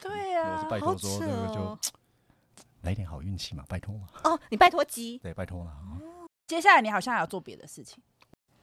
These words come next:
Speaker 2: 好像快新年了，好像又该去一下了。我说：“好像也是欸。”那我就再跟师姐又约了一次时间，呃，叫我初六开工的时候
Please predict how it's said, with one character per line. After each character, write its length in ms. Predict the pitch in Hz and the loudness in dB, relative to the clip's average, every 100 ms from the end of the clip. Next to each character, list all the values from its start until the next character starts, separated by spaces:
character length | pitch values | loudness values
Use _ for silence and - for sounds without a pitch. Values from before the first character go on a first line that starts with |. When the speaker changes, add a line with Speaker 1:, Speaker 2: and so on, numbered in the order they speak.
| _ _ | _ _
Speaker 2:
好 140 | 90 | -4
像 140 | 92 131 | 0 0
快 120 | 135 | 0
新 180 | 120 110 | -2 -4
年 160 | 80 | -4
了， 140 | 64 73 | -8 -10
好 80 | 82 | -6
像 480 | 107 113 104 101 147 | -4 -2 -4 -6 -6
又 80 | 110 | -4
该 140 | 98 | -2
去 200 | 92 92 | -4 -8
一 40 | 78 | -8
下 140 | 78 | -6
了。 140 | 71 71 | -8 -10
我 60 | |
说 180 | 80 110 - _ _ _ _ | -18 -20 -20 _ _ _ _
：“好 80 | 95 | -6
像 140 | 135 | -6
也 60 | 127 | -6
是 180 | - 123 | -8 -10
欸。” 240 | 76 71 | -10 -10
那 100 | 80 | -6
我 100 | 92 | -6
就 120 | 78 95 | -8 -10
再 80 | |
跟 160 | 92 95 | -10 -10
师 160 | - 78 | -12 -16
姐 80 | |
又 80 | 73 | -16
约 160 | 73 73 | -16 -16
了 80 | 73 | -18
一 60 | |
次 120 | 67 | -18
时 200 | 78 - | -18 -16
间， 240 | - - - - - _ _ _ - | -16 -16 -18 -20 -20 _ _ _ -12
呃， 400 | 76 73 78 71 | -10 -8 -8 -8
叫 140 | - | -4
我 340 | 90 73 71 73 - | -4 -6 -10 -14 -12
初 140 | 104 | -6
六 140 | 98 | -4
开 160 | 90 87 | -2 -4
工 180 | 87 85 | -4 -6
的 60 | |
时 180 | 82 80 | -6 -10
候 220 | 80 80 | -8 -8